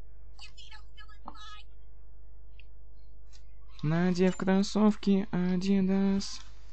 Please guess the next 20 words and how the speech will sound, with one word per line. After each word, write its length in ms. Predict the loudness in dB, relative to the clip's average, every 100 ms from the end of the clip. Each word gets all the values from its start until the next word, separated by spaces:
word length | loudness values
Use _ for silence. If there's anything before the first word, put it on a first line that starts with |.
| -6 -6
сидит 480 | 2 6 6 6 4
в 60 |
машине 800 | 4 4 4 4 6 4 4 0
чемпион. 840 | 2 2 2 2 4 6 6 4 2 0 -6 8
Ладно. 360 | 10 10 8 0 -6 -6 -6 -6 -6 -6 -6 -6 -2
Хорош 260 | 2 2 4
уже 180 | 4 4
чемпиона 600 | 4 2 4 4 4 0 -4 -6 -4
припи-, 340 | -2 -2 -2 -2
приписывать. 600 | 0 0 2 2 2 0 -2 -6 -6 -8 -8 -8 -6 -6 -6 -6 -2
Давайте, 300 | 8 10 10
что 140 | 6 4
ли, 40 |
посмотрим 520 | 8 10 12 12 12
манёвренность 880 | 8 8 8 10 10 12 10 8 6
и 100 | 4
скорость 480 | 4 4 6 8 8
этой 220 | 8 10
автомобильки 540 | 8 8 8 8 6 4
нашей. 320 | 4 2 -4